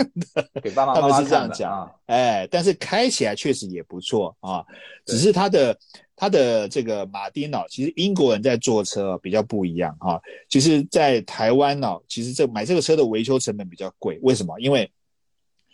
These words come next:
Speaker 1: 英国人在坐车，他们比较不会考虑到我要维修的时候的方便性。
Speaker 2: 对的。是的。
Speaker 1: 啊，所以呢，我可能要，可能换一个东西，你要修德国车啊，可能，呃，我当然换个皮带好了。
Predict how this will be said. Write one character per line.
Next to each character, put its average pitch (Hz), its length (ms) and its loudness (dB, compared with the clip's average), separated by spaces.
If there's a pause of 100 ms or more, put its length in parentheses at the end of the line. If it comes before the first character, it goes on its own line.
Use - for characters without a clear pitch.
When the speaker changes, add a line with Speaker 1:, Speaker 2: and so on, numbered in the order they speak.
(340)
Speaker 1:
英 190 160 4
国 165 140 6
人 120 100 0
在 143 140 2
坐 131 200 2
车， 101 280 -4
他 - 200 -8
们 139 300 -4
比 101 100 -10
较 151 300 0
不 120 160 -6
会 175 180 2
考 92 280 -8
虑 120 160 -6
到 113 180 -2
我 98 180 -8
要 135 220 0
维 113 260 0
修 156 280 2
的 113 160 2
时 - 240 -4
候 120 180 2
的 - 140 -4 (100)
方 113 320 0
便 123 260 2
性。 - 220 0
Speaker 2:
对 - 60 -2
的。 - 60 -18 (580)
是 135 120 -4
的。 90 100 -6
Speaker 1:
啊， - 180 2 (220)
所 - 160 2
以 214 60 2
呢， 208 120 2
我 196 120 4
可 151 120 2
能 151 80 2
要， 208 160 4
可 160 140 -4
能 139 100 -2
换 185 280 0
一 - 20 -2
个 139 100 2
东 147 220 0
西， 143 320 -8 (200)
你 139 100 -6
要 185 80 2
修 208 200 6
德 131 200 2
国 131 180 0
车 139 340 0 (120)
啊， 107 160 -8 (200)
可 - 140 -6
能， 131 240 -2 (280)
呃， 117 300 2 (200)
我 120 80 2
当 165 100 2
然 175 80 4
换 170 160 0
个 135 60 2
皮 117 200 -4
带 123 220 2
好 80 200 -6
了。 76 120 -12